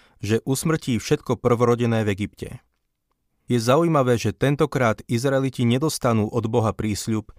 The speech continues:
že ich táto rana obíde. Vo večerných hodinách, skôr ako sa to stane, si každá rodina má zaobstarať baránka, zarezať ho a upiecť na ohni.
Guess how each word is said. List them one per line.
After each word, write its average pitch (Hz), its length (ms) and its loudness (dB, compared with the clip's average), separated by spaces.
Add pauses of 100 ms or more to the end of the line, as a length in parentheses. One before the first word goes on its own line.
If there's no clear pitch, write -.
(240)
že 104 180 -2
ich 113 220 -4
táto 117 400 0
rana 107 320 0
obíde. 98 560 -6 (640)
Vo 107 160 0
večerných 143 560 0
hodinách, 120 640 -2 (240)
skôr - 480 -2
ako 131 240 -4
sa 139 80 -2
to 120 160 -4
stane, 117 480 -2 (400)
si - 240 -8
každá 143 480 0
rodina 127 400 0
má 120 160 0
zaobstarať 110 720 -2
baránka, 113 640 0 (400)
zarezať 113 560 0
ho 117 240 0 (160)
a 104 160 -4
upiecť 110 640 -4
na 101 160 0
ohni. 98 400 -6